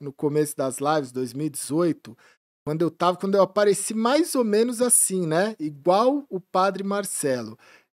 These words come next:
eu pesei, eu acho que o mínimo que eu pesei foi mais ou menos esses sessenta e quatro, sessenta e cinco quilos, velho. Ali no auge ali, né, do tratamento, tudo,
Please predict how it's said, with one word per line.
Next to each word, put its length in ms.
eu 300
pesei, 760
eu 100
acho 220
que 100
o 40
mínimo 440
que 140
eu 80
pesei 680
foi 400
mais 360
ou 80
menos 340
esses 200
sessenta 760
e 160
quatro, 640
sessenta 580
e 80
cinco 340
quilos, 380
velho. 160
Ali 300
no 180
auge 480
ali, 300
né, 240
do 180
tratamento, 800
tudo, 340